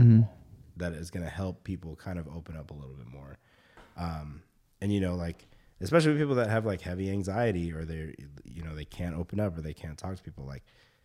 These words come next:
Speaker 2: that's a, it's a slow, it's a slow burn. Like, they're
Speaker 1: Mm.
Speaker 2: not just gonna open up to you right away.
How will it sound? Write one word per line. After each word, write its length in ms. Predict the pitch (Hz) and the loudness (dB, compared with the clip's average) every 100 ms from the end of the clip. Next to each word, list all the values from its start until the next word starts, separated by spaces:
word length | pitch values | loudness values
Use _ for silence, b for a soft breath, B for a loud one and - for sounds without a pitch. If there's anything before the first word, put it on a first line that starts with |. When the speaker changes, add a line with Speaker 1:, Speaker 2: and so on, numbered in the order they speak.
| _ _ _ _ - - - | _ _ _ _ -20 -20 -2
Speaker 2:
that's 240 | 104 131 | 0 4
a, 60 | 135 113 | 4 4
it's 120 | 127 | 2
a 80 | 151 | 2
slow, 600 | 110 101 101 110 98 80 - _ - 95 | 0 2 4 4 2 -4 -12 _ -12 -8
it's 140 | 117 | -4
a 40 | 113 | -2
slow 260 | 117 110 | 2 2
burn. 400 | 85 92 85 76 85 | 2 -2 -4 -6 -6
Like, 200 | 87 95 | -6 2
they're 140 | 98 | 4
Speaker 1:
Mm. 40 | |
Speaker 2:
not 180 | 101 95 | 4 2
just 120 | 95 90 | -6 -4
gonna 180 | 90 | -4
open 220 | 87 82 82 | -4 -6 -10
up 100 | 85 | -8
to 100 | 82 | -10
you 80 | 76 | -8
right 160 | 73 | -10
away. 220 | 71 71 | -10 -12